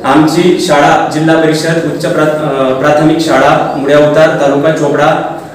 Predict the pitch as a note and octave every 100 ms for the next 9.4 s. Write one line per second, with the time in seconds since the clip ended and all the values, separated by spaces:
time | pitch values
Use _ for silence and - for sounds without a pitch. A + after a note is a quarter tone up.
0 | - - - B2+ C3+ E3 E3+ D#3+ D3+ D3+
1 | D#3+ D#3 D#3 E3+ C#3+ D3+ - - - -
2 | - - - C#3+ C#3+ D3+ F3 E3+ E3 -
3 | - - - D#3 D3+ E3 E3 D#3+ D3+ D3+
4 | D#3+ D#3 D#3+ D#3 E3+ E3 E3 D#3+ D#3 D3+
5 | D#3 G#3 - - - - - - - -
6 | C3 C3 C3+ C3+ E3 G3+ G3+ - C#3 C3+
7 | D3+ F3 - - - - - D#3+ C#3 C3+
8 | D#3 E3 E3 E3+ E3 D#3+ D3 D3 D#3+ D#3+
9 | C#3+ C3+ C3+